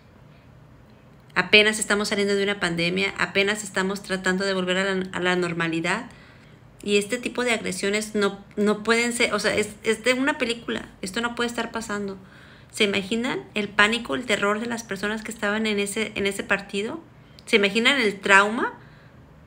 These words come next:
de las personas y de los niños? ¿Se imaginan los familiares de las personas que vieron morir ahí a sus seres queridos? Esto es, esto es impresionante.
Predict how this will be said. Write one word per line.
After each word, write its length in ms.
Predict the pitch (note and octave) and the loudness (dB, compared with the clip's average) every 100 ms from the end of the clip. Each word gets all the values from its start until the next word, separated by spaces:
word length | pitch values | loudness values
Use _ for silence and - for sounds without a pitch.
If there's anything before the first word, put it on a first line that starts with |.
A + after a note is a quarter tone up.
| - - - | -20 -20 -4
de 140 | G3+ | 0
las 200 | F#3 F#3+ | 2 0
personas 520 | F#3+ F3+ G#3 A3+ B3+ | -2 -2 0 0 -2
y 60 | A#3 | -2
de 140 | A3 | -2
los 200 | F#3+ F3+ | -2 -2
niños? 280 | G3 G#3 A#3+ | -2 0 -2
¿Se 100 | A#3+ | 0
imaginan 400 | G#3 F#3+ A3+ C#4 | 0 0 -2 -2
los 140 | C#4+ C#4 | 0 0
familiares 580 | G#3+ G3 G3 G#3 C4+ | 0 2 2 2 0
de 80 | D4 | -2
las 140 | A3+ G#3+ | -2 -2
personas 400 | F#3+ G#3+ B3+ - | -4 -2 -2 0
que 140 | A3 | 0
vieron 300 | G#3+ A3+ B3+ | 2 0 0
morir 320 | A3 G3+ G#3+ | -2 -2 0
ahí 280 | A3+ A3+ A#3 | 0 -2 -4
a 80 | A#3+ | -6
sus 180 | A3+ A3 | -8 -6
seres 340 | G#3 A3+ A#3 | -6 -6 -6
queridos? 520 | G#3+ G#3 G#3 F4 - - - - - - - - G3+ | -4 -4 -4 -8 -10 -18 -20 -20 -20 -20 -20 -6 -2
Esto 260 | G#3+ - | -2 -2
es, 220 | A#3+ A#3+ - - - - - - | -4 -4 -12 -20 -20 -20 -14 -2
esto 260 | A3+ A#3 | 0 0
es 140 | B3 A#3+ | -4 -4
impresionante. 800 | A3+ G3+ G3+ F#3 F3+ F3+ F3+ | -4 -4 -2 -2 -2 -4 -8